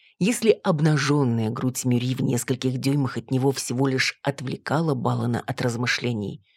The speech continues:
то поцелуй полностью лишил его способности мыслить. Девушка была тёплым сонным комочком манящей плоти. Её губы оказались мягкими, податливыми, сладкими, как мёд.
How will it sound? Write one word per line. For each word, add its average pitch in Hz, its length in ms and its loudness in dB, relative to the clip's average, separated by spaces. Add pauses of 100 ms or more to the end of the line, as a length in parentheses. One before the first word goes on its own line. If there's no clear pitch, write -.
(160)
то 151 120 0
поцелуй 143 840 0 (320)
полностью 196 720 6
лишил 131 440 0
его 123 200 -2
способности 113 720 -4
мыслить. 131 600 -2 (400)
Девушка 170 480 0
была 156 220 2
тёплым 190 540 2
сонным 147 460 0
комочком 127 600 -2
манящей 123 500 -2
плоти. - 640 -8 (320)
Её 170 260 6
губы 147 360 4
оказались 139 580 0
мягкими, 131 640 0
податливыми, 147 920 0
сладкими, 156 600 2
как 147 240 -2
мёд. 143 360 2